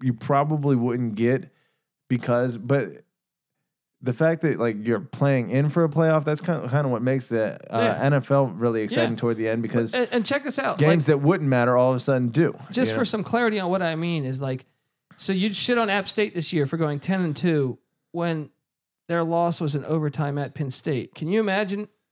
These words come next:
Speaker 2: that they can't have Penn State come to Boone?
Speaker 1: Right.
Speaker 2: So my point is, is that they, that's a team that could fucking beat the six, the, be the sixteen seed and beat the one seed anytime. You know,
Speaker 1: Yeah.
Speaker 2: and that's my,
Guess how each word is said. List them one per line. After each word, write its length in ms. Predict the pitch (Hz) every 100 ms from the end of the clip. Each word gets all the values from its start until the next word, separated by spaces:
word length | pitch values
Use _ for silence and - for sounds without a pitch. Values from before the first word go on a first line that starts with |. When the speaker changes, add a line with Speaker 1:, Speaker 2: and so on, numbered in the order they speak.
| _ _
Speaker 2:
that 160 | 151 - -
they 200 | 170 214
can't 260 | - 247
have 220 | 202 214
Penn 160 | - 185
State 220 | - 160
come 200 | - 170
to 60 | 127
Boone? 460 | 127 139 127 85 - _ _ _ _ _ _
Speaker 1:
Right. 260 | - 98 - -
Speaker 2:
So 440 | - 202 190 170 156 _ _
my 160 | 175 165
point 340 | - 247 214
is, 260 | 208 175 156
is 200 | 180 160
that 280 | 160 156 - _ _ _ _ _ _ _ _ _ _
they, 380 | 160 202 226 233 - _ _ _ _ _ _ _ _ _ _ _
that's 240 | 220 277 233
a 40 |
team 240 | - 226
that 140 | 196 170
could 100 | 156
fucking 280 | - 175 156
beat 160 | 180
the 60 | 156
six, 260 | - 175
the, 140 | - 180 165 -
be 120 | 170 185
the 60 |
sixteen 380 | 160 185 - 190
seed 200 | - 151
and 100 | 147
beat 120 | 160
the 60 | 156
one 180 | 147 156
seed 180 | 151 143
anytime. 400 | 160 165 190 160
You 60 |
know, 100 | 190
Speaker 1:
Yeah. 60 | 185
Speaker 2:
and 100 | 196
that's 180 | 254 262
my, 160 | 196